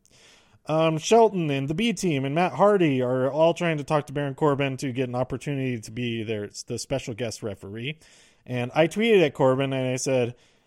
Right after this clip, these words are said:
"Hey, you should ask," because, uh, later on, uh, we had a match between Heavy Machinery and the B team.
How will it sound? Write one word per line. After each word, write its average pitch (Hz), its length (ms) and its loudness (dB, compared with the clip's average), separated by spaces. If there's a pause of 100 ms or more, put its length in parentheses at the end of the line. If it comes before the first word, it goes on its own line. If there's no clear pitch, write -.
(200)
"Hey, 220 220 0
you 233 220 2
should 226 200 -4
ask," 165 480 0 (320)
because, 151 340 0
uh, 151 480 4
later 185 400 2
on, 165 360 2 (140)
uh, 135 420 -4 (140)
we 139 180 -6
had 139 220 0
a 131 60 2
match 139 440 -2
between 139 280 -6
Heavy 143 220 -2
Machinery 135 560 -6
and 117 320 -8
the 120 80 -14
B 147 260 -6
team. 190 380 -4